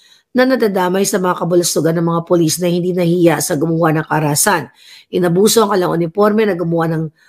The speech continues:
ah, gurguran dito, gurguran doon. Parang mga hayop na lang ang tingin nila sa mga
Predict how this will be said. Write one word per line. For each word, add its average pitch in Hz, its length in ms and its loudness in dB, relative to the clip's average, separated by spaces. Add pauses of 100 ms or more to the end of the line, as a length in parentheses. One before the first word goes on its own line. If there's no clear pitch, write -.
(240)
ah, 165 160 0
gurguran 190 640 2
dito, 208 320 0
gurguran 165 560 2
doon. 165 400 2 (320)
Parang 180 400 -2
mga 175 200 -2 (120)
hayop 202 240 0
na 202 80 -2
lang 196 240 2
ang 170 80 -8
tingin 175 240 -2
nila 175 80 0
sa 175 160 -4
mga 165 240 -2